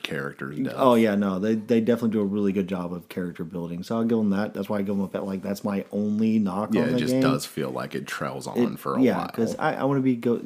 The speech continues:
Speaker 2: come on, man, let me see the ghosties. Let me get a little bit scared. I wanna pee myself a
Speaker 1: Yeah,
Speaker 2: little.
Speaker 1: what I just explained to you guys is roughly the first thirty minutes of the game.
Speaker 2: Yeah.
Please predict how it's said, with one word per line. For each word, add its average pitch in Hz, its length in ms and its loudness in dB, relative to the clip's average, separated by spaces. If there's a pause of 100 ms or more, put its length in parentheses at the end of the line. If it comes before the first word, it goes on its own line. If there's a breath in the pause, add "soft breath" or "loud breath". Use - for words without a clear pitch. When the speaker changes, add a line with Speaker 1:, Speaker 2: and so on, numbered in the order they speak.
(120)
Speaker 2:
come 135 120 -4
on, 107 120 0
man, 98 100 0
let 110 80 0
me 117 80 2
see 117 140 -6
the 120 100 0
ghosties. 117 540 4
Let 110 100 2
me 113 80 2
get 123 140 4
a - 20 -2
little 123 160 2
bit 123 200 2
scared. 113 280 0
I 117 60 0
wanna 135 160 -2
pee 135 160 2
myself 98 400 0
a - 20 -2
Speaker 1:
Yeah, 95 80 0
Speaker 2:
little. 82 200 0
Speaker 1:
what 104 120 2
I 170 120 -2
just 127 220 2
explained 90 420 -2
to 120 40 0
you 131 180 0
guys 131 460 -2
is 90 160 0
roughly 85 400 0
the 92 100 -2
first 80 280 -2
thirty 67 240 -2
minutes 64 260 -6
of - 80 -6
the 62 60 -8
game. 50 340 -6
Speaker 2:
Yeah. 87 240 0